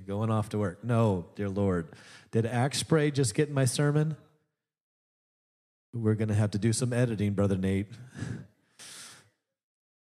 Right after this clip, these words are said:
It is not a bath. It's not cleaning up your flesh.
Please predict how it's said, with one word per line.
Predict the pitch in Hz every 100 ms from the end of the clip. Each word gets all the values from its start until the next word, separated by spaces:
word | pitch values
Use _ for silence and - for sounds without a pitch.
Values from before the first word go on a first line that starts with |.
| _ - - - _ _ - - _ _ _
It | 147 165
is | 180 139 123
not | 147 165 170 -
a |
bath. | 123 123 147 160 107 131
It's | 117
not | 165 160
cleaning | - 170 160 147
up | 143
your | 123
flesh. | 110 - 170 160 107 - -